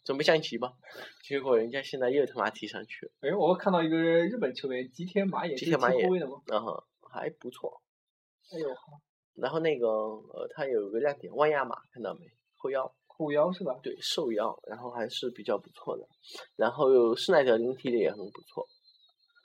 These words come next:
Speaker 2: 完全不认识哈，
Speaker 1: 万亚马、施耐德林、
Speaker 2: 这，这，这
Speaker 1: 戴维斯三个
Speaker 2: 完全不认识。
Speaker 1: 人组成的中场基本上防守非常出色。
Speaker 2: 这给曼联是不是就无敌了？
Speaker 1: 然后前锋的话，他基本上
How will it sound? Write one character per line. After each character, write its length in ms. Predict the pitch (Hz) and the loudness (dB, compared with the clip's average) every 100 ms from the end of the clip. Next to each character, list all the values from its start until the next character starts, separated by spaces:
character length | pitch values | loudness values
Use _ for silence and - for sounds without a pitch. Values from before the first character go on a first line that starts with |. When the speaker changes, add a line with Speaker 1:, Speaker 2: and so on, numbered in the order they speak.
| _ _ _ _ | _ _ _ _
Speaker 2:
完 160 | 139 143 | 4 10
全 100 | 170 | 12
不 60 | |
认 60 | 170 | 12
识 40 | |
哈， 60 | 165 | 10
Speaker 1:
万 40 | |
亚 0 | |
马、 240 | 151 117 73 | 10 8 6
施 220 | 120 123 | 4 6
耐 120 | 143 | 8
德 120 | 120 | 10
林、 120 | 123 127 | 10 10
Speaker 2:
这， 40 | |
这， 40 | |
这 100 | 135 | 10
Speaker 1:
戴 80 | 151 | 12
维 160 | 127 117 | 12 10
斯 180 | 123 143 | 6 4
三 240 | 170 151 | 8 8
个 100 | 151 | 8
Speaker 2:
完 80 | 127 | 8
全 100 | 117 | 8
不 40 | |
认 100 | 123 | 4
识。 60 | 127 | 2
Speaker 1:
人 200 | 135 131 | -2 -6
组 120 | 131 | -6
成 220 | 117 120 | -4 -4
的 320 | 107 123 123 123 - - _ _ - - | 0 4 4 2 -10 -20 _ _ -6 -2
中 180 | 151 165 | 0 -2
场 320 | - 92 110 | -2 -4 -4
基 160 | - | -8
本 180 | 131 110 | -4 -4
上 140 | 104 117 | -6 -8
防 140 | 98 | -8
守 160 | 120 101 | -8 -10
非 140 | 117 | -8
常 160 | 113 95 | -6 -8
出 140 | - | -10
色。 220 | 104 - - - | -8 -8 -8 -4
Speaker 2:
这 120 | 160 | -2
给 100 | 147 | 4
曼 180 | - 147 | 4 4
联 120 | 131 | -2
是 120 | 131 | -6
不 60 | 147 | -8
是 80 | 139 | -6
就 100 | 135 | -4
无 140 | 127 - 127 135 | -6 -10 -14 -12
敌 140 | 123 | -12
了？ 120 | 127 135 | -12 2
Speaker 1:
然 80 | 123 | 4
后 80 | |
前 260 | 143 - 135 | 4 2 0
锋 160 | 165 160 | 2 0
的 60 | |
话， 180 | 160 147 | 4 2
他 200 | 151 151 | 2 -2
基 200 | 151 175 | 0 -4
本 200 | 147 110 | -4 -6
上 320 | - 117 107 | -4 -4 -4